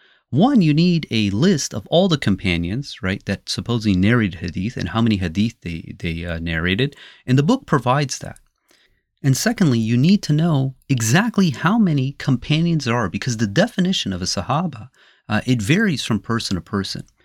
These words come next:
So on the lower bound, when the Prophet supposedly did his farewell sermon,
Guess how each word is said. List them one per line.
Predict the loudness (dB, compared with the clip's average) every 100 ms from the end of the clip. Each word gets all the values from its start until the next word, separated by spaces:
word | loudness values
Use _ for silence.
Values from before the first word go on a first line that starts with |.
| _ _ _ _ _
So | -2 2
on | 2
the |
lower | 4 4 2 2
bound, | -2 -6 -10 _ _ _ -2
when | 2 2
the |
Prophet | 0 0 0 0 -4 -4
supposedly | -2 0 0 0
did | -2 -2
his | -2 -6
farewell | -4 -2 0 0 -2
sermon, | -2 -4 -2 -4